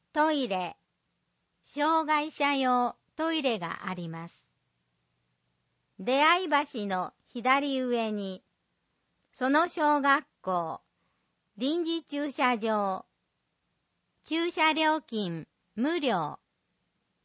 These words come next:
三月二十八日土曜、二十九日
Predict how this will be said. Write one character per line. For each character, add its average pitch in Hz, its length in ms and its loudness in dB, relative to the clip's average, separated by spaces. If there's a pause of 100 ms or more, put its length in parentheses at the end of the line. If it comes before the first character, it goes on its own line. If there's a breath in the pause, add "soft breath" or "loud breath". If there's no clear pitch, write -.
(800)
三 330 280 2
月 196 560 -2
二 269 240 0
十 208 400 -2
八 226 300 -2
日 226 640 -4
土 196 240 -2
曜、 202 460 -2 (400)
二 302 200 0
十 254 300 0
九 311 220 -4
日 233 640 -4